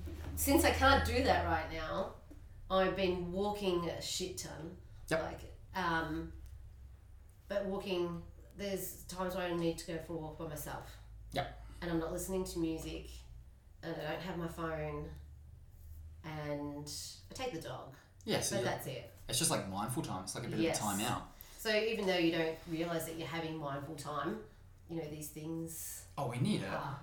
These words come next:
Speaker 2: because
Speaker 1: mindful times.
Speaker 2: we're const-, we're constantly, like, whether it be working, looking at our phones, or surrounded by people, like,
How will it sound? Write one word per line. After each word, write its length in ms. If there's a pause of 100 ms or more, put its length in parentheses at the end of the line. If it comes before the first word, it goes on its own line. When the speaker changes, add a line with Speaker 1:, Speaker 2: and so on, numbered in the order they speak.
(120)
Speaker 2:
because 360
Speaker 1:
mindful 220
times. 140
Speaker 2:
we're 60
const-, 380
we're 80
constantly, 420
like, 200 (720)
whether 220
it 60
be 60
working, 640
looking 200
at 100
our 80
phones, 520
or 60
surrounded 360
by 100
people, 480 (400)
like, 80